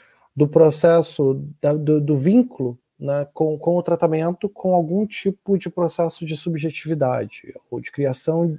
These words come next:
de comunidade política, comunidade de afeto, comunidade representacional, ah,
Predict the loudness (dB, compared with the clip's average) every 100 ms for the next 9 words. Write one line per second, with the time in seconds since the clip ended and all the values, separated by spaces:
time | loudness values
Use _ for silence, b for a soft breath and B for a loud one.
0 | -8 -8 -4 0 4 4 6 4 2 -4
1 | 0 0 -2 -12 -6 -4 0 0 0 0
2 | -2 0 -2 -2 -6 -10 -6 0 2 0
3 | -6 B B B B B 2 4 4 4
4 | 2 2 0 0 2 2 2 -2 b b
5 | b b -4 -4